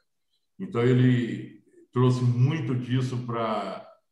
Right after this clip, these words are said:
pra nossa empresa, né? Tem pessoas aqui que já estão com a gente há, há um bom tempo, que,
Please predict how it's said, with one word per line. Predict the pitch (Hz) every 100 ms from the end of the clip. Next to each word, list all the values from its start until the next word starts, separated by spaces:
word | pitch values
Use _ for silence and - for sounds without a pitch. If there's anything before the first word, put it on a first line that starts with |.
| _ -
pra | 107
nossa | 113 117 123
empresa, | - - 123 139 127 120
né? | 127 127
Tem | - 147 127
pessoas | 139 123 139 143 139 120
aqui | 120 120 131 127 123 - -
que | -
já | 113 127
estão | 120 131 131
com | 127
a | 120
gente | 110 127 123 120
há, | 123 - - - _ -
há | 120
um | 113 -
bom | 127 143 127
tempo, | 123 127 135 131 127 127
que, | 127 123 - -